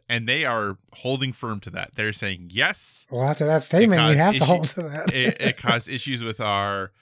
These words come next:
Speaker 1: cam-, marketing campaign and what we were going to do. Social media is a mess in the U S right now, et cetera, et cetera" But
Speaker 2: <laughs> It doesn't stop me from getting Razer ads every day. <laughs> I don't know how the
Speaker 1: <laughs> That's
Speaker 2: marketing has
Speaker 1: true.
Speaker 2: changed. <laughs>
Speaker 1: That's true.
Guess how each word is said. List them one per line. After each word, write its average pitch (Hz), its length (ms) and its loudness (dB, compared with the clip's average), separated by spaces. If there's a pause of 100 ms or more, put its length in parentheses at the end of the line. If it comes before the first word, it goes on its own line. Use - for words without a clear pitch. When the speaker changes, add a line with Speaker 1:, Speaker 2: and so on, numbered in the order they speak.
(300)
Speaker 1:
cam-, 135 240 -8
marketing 127 480 -6
campaign 139 400 -2
and 117 100 -4
what 110 100 -10
we 104 60 -10
were 107 80 -6
going 101 220 -6
to 98 80 -14
do. 143 420 -4
Social 110 320 -6
media 104 260 -4
is 95 120 -6
a 101 60 -4
mess 127 300 -4
in 120 100 -12
the 117 60 -10
U 113 140 -6
S 110 160 -4
right 110 180 -4
now, 104 280 -2
et - 160 -12
cetera, 90 360 -8
et - 140 -14
cetera" - 420 -14 (1300)
But 165 320 2
Speaker 2:
<laughs> - 60 -20 (360)
It 160 40 -10
doesn't 190 220 4
stop 185 220 4
me 196 200 6
from 165 200 2
getting 165 220 4
Razer 151 400 6
ads 131 320 4
every 135 200 4
day. 139 320 4 (220)
<laughs> - 220 -8
I 170 80 4
don't 190 160 6
know 233 100 6
how 214 140 6
the 190 80 2
Speaker 1:
<laughs> - 0 -
That's 170 120 -2
Speaker 2:
marketing 151 460 0
has 139 140 -2
Speaker 1:
true. 139 120 -4
Speaker 2:
changed. 165 340 -4 (280)
<laughs> - 220 -10
Speaker 1:
That's 117 300 -2
true. 110 320 -2